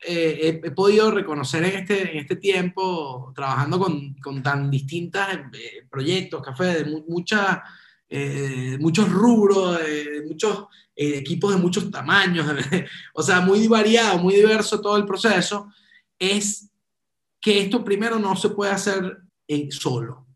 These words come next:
O sea, si vamos a hablar del caso de una persona, una marca personal, si lo primero es que tiene esa persona que sabe que no, no debería trabajar en esto de solo, ni sola. Y una empresa también debería buscar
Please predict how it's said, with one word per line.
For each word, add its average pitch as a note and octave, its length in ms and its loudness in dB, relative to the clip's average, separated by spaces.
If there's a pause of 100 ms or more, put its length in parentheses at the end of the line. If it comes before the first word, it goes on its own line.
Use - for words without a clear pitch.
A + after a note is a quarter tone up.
(300)
O C3+ 80 -10
sea, C#3 260 2
si C#3+ 160 2
vamos G3+ 200 2
a A#3+ 40 4
hablar G3+ 180 2
del A3 160 0
caso A3 260 -2
de A3 60 0
una G#3+ 140 -2
persona, E3+ 400 -4
una F3+ 180 0
marca F3+ 320 0
personal, F3 680 -4 (640)
si - 160 -8
lo E3 140 0
primero D#3+ 280 -2
es A3 60 0
que G#3 160 -2
tiene F3 240 -4
esa G3+ 120 -2
persona G3 200 -2
que G#3+ 120 2
sabe G3+ 200 -6
que F#3+ 80 -4
no, E3 320 -4
no D#3+ 180 -2
debería F3 420 -2 (280)
trabajar D3+ 380 0
en F3+ 80 -2
esto F3+ 260 -4
de D3+ 220 -10
solo, - 520 -6 (340)
ni C3 140 -8
sola. B2+ 420 -6 (920)
Y E3+ 180 0
una F3+ 220 2
empresa G#3+ 580 0
también F3 380 -2
debería D#3 260 -2
buscar F3+ 680 0